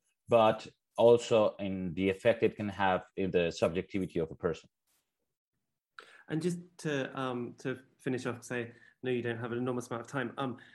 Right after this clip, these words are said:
Speaker 2: I know that the work of Roberto Calasso was in-, very important and, um, uh, instrumental to you. Actually, at Kiratane, we're, we're, uh, publishing his work in Turkish translation for the first time. So I just wanted to ask you a little bit about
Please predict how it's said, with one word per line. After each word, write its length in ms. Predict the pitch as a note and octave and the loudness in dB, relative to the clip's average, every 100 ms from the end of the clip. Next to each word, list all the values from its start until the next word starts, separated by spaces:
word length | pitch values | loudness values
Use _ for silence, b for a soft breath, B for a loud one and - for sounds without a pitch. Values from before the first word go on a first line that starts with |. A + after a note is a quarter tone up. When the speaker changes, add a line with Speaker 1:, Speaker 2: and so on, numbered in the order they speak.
| B | B
Speaker 2:
I 80 | C3+ | -2
know 160 | C#3 D3 | 0 0
that 400 | C3+ B2+ - - | 0 -2 -6 -10
the 80 | B2+ | -4
work 300 | B2+ A#2+ B2 | -4 -4 -6
of 160 | A2+ | -6
Roberto 460 | A#2+ A#2 A#2+ - A#2 | -6 -4 -6 -6 -12
Calasso 600 | A#2 A#2 A#2 - A2+ G#2+ | -8 -6 -6 -8 -10 -10
was 160 | G#2+ G#2+ | -10 -10
in-, 180 | G#2+ G2+ _ | -12 -12 _
very 180 | A#2 A2 | -10 -8
important 560 | G#2 G#2+ A2 A2 A2 G#2+ | -8 -10 -12 -10 -12 -12
and, 200 | G#2+ G#2+ G#2+ _ A#2 | -12 -12 -14 _ -16
um, 300 | A2 A2 A2 b b _ _ | -14 -14 -16 b b _ _
uh, 280 | A2+ G#2+ G#2+ - _ - | -16 -14 -14 -18 _ -14
instrumental 520 | B2+ - A#2 A#2 A#2+ | -12 -8 -6 -6 -8
to 140 | A#2 | -6
you. 40 | A#2 | -8
Actually, 280 | B2 B2 | -6 -6
at 140 | A2+ - | -6 -8
Kiratane, 580 | A#2+ A#2 A#2 A#2 A2 G#2+ | -12 -10 -10 -8 -8 -6
we're, 180 | A2 G#2 | -8 -8
we're, 240 | A2+ G#2+ - _ G#2+ | -10 -10 -14 _ -18
uh, 80 | G#2+ | -14
publishing 640 | - A#2 A2 A2 G#2 G#2 | -12 -12 -10 -10 -10 -12
his 280 | - A2 A2 | -10 -10 -10
work 320 | A2+ A2 G#2+ - | -10 -10 -8 -10
in 280 | G#2+ G#2 G2+ | -10 -10 -12
Turkish 300 | - A#2 A2+ | -12 -10 -12
translation 480 | - G#2+ G2+ G2+ G2+ | -10 -10 -12 -16 -18
for 60 | |
the 60 | _ | _
first 200 | G#2 G2 | -16 -14
time. 220 | G2+ G2 b b b | -16 -18 b b b
So 120 | - | -4
I 40 | C3 | -4
just 160 | A#2 | -2
wanted 200 | B2 B2 - | -4 -4 -4
to 200 | A2+ A#2 | -6 -4
ask 200 | A#2 - | -8 -6
you 60 | A#2+ | -6
a 20 | |
little 180 | A#2 A2 | -4 -6
bit 120 | A2 | -8
about 400 | G#2+ G#2+ G2+ | -6 -6 -6